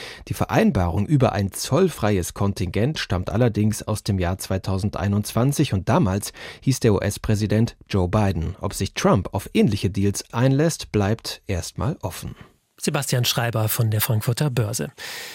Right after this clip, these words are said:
Speaker 2: Knapp drei Wochen ist der tödliche Messerangriff von Aschaffenburg jetzt her. Wie er sich auf den Bundestagswahlkampf auswirkt, das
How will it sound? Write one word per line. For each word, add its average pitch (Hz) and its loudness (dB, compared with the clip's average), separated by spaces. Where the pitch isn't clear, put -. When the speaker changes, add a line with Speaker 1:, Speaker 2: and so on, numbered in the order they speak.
Speaker 2:
Knapp - -2
drei 147 2
Wochen 156 2
ist 143 2
der 135 2
tödliche 143 2
Messerangriff 131 2
von 123 0
Aschaffenburg 135 2
jetzt - 0
her. 151 2
Wie 165 2
er 180 4
sich 147 2
auf - -2
den 135 2
Bundestagswahlkampf 135 0
auswirkt, 175 0
das 131 0